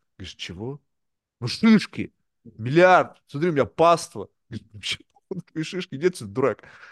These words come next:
И он начинает: «Как, как так? Ты чего? Я же как бы, как бы бог шишек».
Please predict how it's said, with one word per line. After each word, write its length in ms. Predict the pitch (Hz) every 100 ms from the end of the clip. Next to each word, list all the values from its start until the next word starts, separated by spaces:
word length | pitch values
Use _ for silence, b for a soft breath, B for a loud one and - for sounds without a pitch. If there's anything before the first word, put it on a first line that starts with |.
| B B B B _ _ _ -
И 80 | 170
он 120 | 220
начинает: 260 | 214 202 -
«Как, 200 | 143 -
как 240 | 151 -
так? 380 | - 254 170 -
Ты 120 | 156
чего? 380 | - 175 208 220
Я 180 | 147 165
же 160 | 151 143
как 260 | 160 143
бы, 140 | 131 120 _ _ - 156 -
как 140 | 135
бы 100 | 107
бог 380 | 101 113 233 -
шишек». 540 | - 254 269 113 -